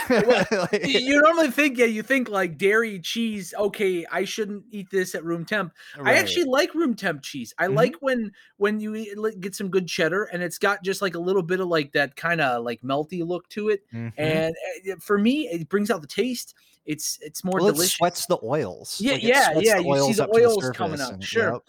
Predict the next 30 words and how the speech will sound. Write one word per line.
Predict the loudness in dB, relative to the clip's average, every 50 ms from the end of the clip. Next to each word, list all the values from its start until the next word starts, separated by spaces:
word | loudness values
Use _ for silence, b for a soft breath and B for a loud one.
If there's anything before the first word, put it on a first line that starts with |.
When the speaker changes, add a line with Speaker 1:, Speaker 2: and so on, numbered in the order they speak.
| b b b b b -4
Speaker 2:
And | -4 -4
it | -2
just | -4 -6 -6 -6
gets | -8 -8 -6
more | -4 -4 -4 -4 -4
unctuous | -6 -6 -6 -6 -4 -4 -4 -4 -4 -6
in | -8
your | -6 -4
mouth | -2 -2 -2 -2 -4
and | -8
you're | -10 -8 -8
like, | -8 -8 -10 -10
"Oh, | -10 -10 -8 -8
this | -10 -10 -10 -12
is | -14 -10
good | -6 -6 -6 -6 -8
cheese." | -10 -8 -8 -8 -8 -8 -8
And | -6
most | -6 -6 -6 -4
people | -6 -8 -4 -2
be | 0
like, | 0 0 2 2
"No, | 2 4 4 2
it's | 0 -4
gotta | -4 -2 -2 -2 -2
be | -4 -8 -10
cold." | -6 -4 -2 -2 -2 -2 -4 -6 -10 B B B B B B B B -2
I, | -2 -2 -2 -8 _ _
no, | -2 -2 0 0 0 0
I, | 0 -2 -4 -4